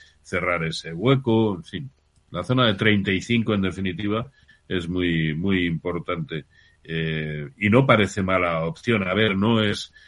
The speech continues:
de los que presentan un aspecto técnico más claro en, para cortos, ¿no? A mí me parece que están mucho más para cortos, pues, eh, bueno, lo dejamos para,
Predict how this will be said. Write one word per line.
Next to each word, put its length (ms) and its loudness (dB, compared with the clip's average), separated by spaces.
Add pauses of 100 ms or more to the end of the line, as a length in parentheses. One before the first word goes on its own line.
(140)
de 140 -2
los 200 0
que 120 -4
presentan 560 -2
un 140 2
aspecto 600 -2
técnico 480 0
más 240 -4
claro 560 0 (400)
en, 340 -12
para 320 0
cortos, 420 2
¿no? 200 -2
A 80 -2
mí 160 -2
me 120 -4
parece 380 -6
que 80 -4
están 320 -6
mucho 280 -8
más 180 -8
para 240 -8
cortos, 420 -10
pues, 260 -18 (460)
eh, 240 -14
bueno, 560 -14 (160)
lo 140 -8
dejamos 340 -4
para, 520 -12